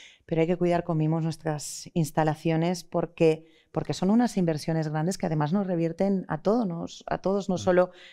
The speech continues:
Speaker 1: en el sentido de deporte y salud, sino en este sentido económico y de, y de movimiento para la ciudad.
Speaker 2: Mm. Con la pérdida del programa Andaban por parte del Villarreal, por las decisiones que adoptó en su momento el presidente del club, eh, no sé si Begoña dejó incluso abierta la posibilidad de abrir la puerta, ¿no?, de nuevo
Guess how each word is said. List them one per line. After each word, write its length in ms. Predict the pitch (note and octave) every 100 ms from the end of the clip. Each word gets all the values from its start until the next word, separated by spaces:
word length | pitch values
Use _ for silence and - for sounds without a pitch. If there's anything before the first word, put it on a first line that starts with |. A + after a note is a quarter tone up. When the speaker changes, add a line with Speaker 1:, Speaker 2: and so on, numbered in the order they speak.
| -
Speaker 1:
en 80 | -
el 80 | E3
sentido 400 | D3+ D3+ E3 E3
de 160 | D#3+ D#3
deporte 560 | D#3 D#3+ D#3+ E3 D#3+
y 320 | D#3 D#3 D#3
salud, 420 | D3+ D#3 D3+ F3 A3+
sino 240 | A3+ F#3
en 60 | E3
este 240 | D3+ -
sentido 480 | D#3+ D#3+ E3 D#3+ E3
económico 680 | E3+ E3+ - D#3+ D#3+ E3
y 60 | F3+
de, 160 | E3+ D#3+ - - _
y 100 | F#3
de 80 | E3+
movimiento 440 | D#3+ D3+ D#3 D#3+
para 180 | E3+ F3
la 120 | D3+
ciudad. 320 | - D#3 E3+
Speaker 2:
Mm. 140 | G3+ A#2+ - - - - _ _ _
Con 160 | - C#3+
la 140 | C#3
pérdida 460 | B2+ D3 D#3+ E3 E3
del 500 | E3 D#3+ D#3 D3+ D3
programa 320 | C#3+ C#3 C#3
Andaban 400 | C#3 C3+ B2+ C3+
por 140 | C#3+ B2+
parte 320 | B2+ A#2+ B2+
del 140 | A#2+
Villarreal, 540 | A#2 A2+ A2 A2+ A#2 B2
por 120 | A#2
las 340 | G#2 G2 F#2+ - _ _ -
decisiones 680 | A#2+ A#2 G#2+ A2+ A#2+ A#2+ -
que 160 | -
adoptó 360 | A#2 A2+ A2 A2
en 40 |
su 140 | A2 A#2
momento 300 | A2 A2 A2
el 60 |
presidente 460 | G#2+ G#2 A2+ G#2+ G#2
del 160 | G#2+ G#2+
club, 340 | - D3 E3+ C#3+
eh, 640 | B2 A#2+ A2+ A2 A2 G#2+
no 140 | G#2+ C3+
sé 140 | -
si 160 | A#2 D3+
Begoña 340 | C#3 C#3+ C#3
dejó 240 | B2+ -
incluso 340 | C#3+ C#3 C#3 C3
abierta 320 | B2 C3+ C#3+
la 140 | C3+
posibilidad 600 | B2+ A#2 A#2 A2 A2+ A#2+ C3
de 140 | B2+
abrir 220 | A2+ B2
la 120 | A#2+
puerta, 360 | G#2 B2 B2 G#2+
¿no?, 120 | A2
de 100 | A#2
nuevo 380 | A2 B2 A#2+ G2